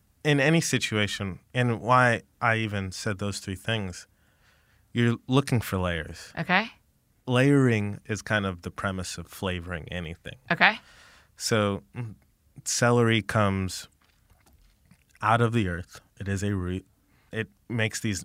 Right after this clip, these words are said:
Speaker 1: wonderful, nice stalks. And so, like, celery root p-, people use to cook as, with as well. But, like,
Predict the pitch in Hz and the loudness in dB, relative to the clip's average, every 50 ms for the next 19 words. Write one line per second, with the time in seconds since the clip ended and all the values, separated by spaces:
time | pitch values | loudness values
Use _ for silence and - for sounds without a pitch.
0 | _ - 104 85 104 107 104 104 104 95 - - 98 98 92 92 87 87 - - | _ -14 -12 -8 -4 -2 0 0 0 -2 -4 -6 -6 -6 -4 -4 -4 -4 -4 -6
1 | - - - 92 85 76 - - - - - - _ _ - - - - - - | -6 -4 -4 -2 -2 -4 -6 -8 -14 -14 -14 -14 _ _ -20 -20 -20 -20 -20 -20
2 | - - - - - - 107 98 - 107 98 95 92 87 87 - - 92 87 - | -20 -20 -20 -14 -8 -6 -6 -4 -2 -2 -2 -2 -2 -6 -8 -8 -8 -8 -8 -8
3 | _ _ _ _ _ _ _ _ _ _ _ - - - 127 123 120 123 117 113 | _ _ _ _ _ _ _ _ _ _ _ -8 -2 0 2 4 4 4 4 4
4 | 107 101 98 92 90 92 104 101 87 82 - - - _ _ _ _ _ _ _ | 2 2 0 -2 -2 0 0 0 -2 -4 -6 -12 -20 _ _ _ _ _ _ _
5 | _ _ _ _ - - 107 - - - 104 - - 87 85 85 85 82 85 82 | _ _ _ _ -20 -18 -14 -10 -6 -6 -6 -6 -6 -6 -6 -6 -6 -6 -6 -8
6 | - - - - 87 85 85 - _ _ _ _ _ - - 95 85 - 92 85 | -8 -8 -8 -6 -6 -6 -8 -10 _ _ _ _ _ -10 -8 -8 -8 -8 -10 -12
7 | 78 - - _ _ _ _ _ - 107 98 90 82 - 87 87 82 - 87 90 | -12 -14 -18 _ _ _ _ _ -16 -14 -14 -12 -12 -10 -10 -10 -10 -8 -8 -8
8 | 85 82 82 - - 92 - - 95 95 92 | -8 -10 -10 -8 -10 -10 -10 -8 -10 -10 -10